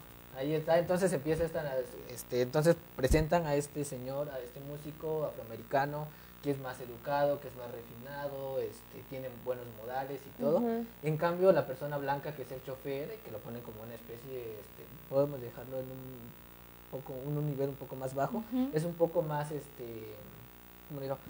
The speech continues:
Speaker 1: Más maleducado, con
Speaker 3: Vulgar,
Speaker 1: malas,
Speaker 3: ¿no?
Speaker 1: vulgar en ese
Speaker 3: Ajá.
Speaker 1: aspecto. Entonces, el chico, este, afroamericano empieza a decirle cómo se va a comportar y todo,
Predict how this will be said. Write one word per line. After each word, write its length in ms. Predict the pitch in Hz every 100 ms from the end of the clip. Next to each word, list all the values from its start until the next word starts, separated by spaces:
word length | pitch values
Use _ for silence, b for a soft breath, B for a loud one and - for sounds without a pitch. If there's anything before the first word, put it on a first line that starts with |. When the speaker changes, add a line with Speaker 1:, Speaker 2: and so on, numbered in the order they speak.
| -
Speaker 1:
Más 200 | 143 156
maleducado, 760 | 151 139 127 123 - 156 156 160
con 80 |
Speaker 3:
Vulgar, 600 | 240 262 240 262 269 320 370
Speaker 1:
malas, 40 |
Speaker 3:
¿no? 140 | -
Speaker 1:
vulgar 340 | 392 - 160 185
en 120 | 147
ese 180 | 147 -
Speaker 3:
Ajá. 120 | 285
Speaker 1:
aspecto. 280 | 156 156 - - - -
Entonces, 380 | 143 156 160 170 - - -
el 220 | 127 127 117 117 117
chico, 420 | 120 143 135 123
este, 420 | 113 117 120 104
afroamericano 540 | 110 131 131 127 139 160
empieza 580 | 160 120 113 117 117 120 - - - -
a 60 |
decirle 340 | 123 120 139 135
cómo 160 | 120 -
se 60 |
va 80 | 117
a 40 | 117
comportar 600 | 113 120 117 143 147 135
y 40 | 117
todo, 240 | 143 143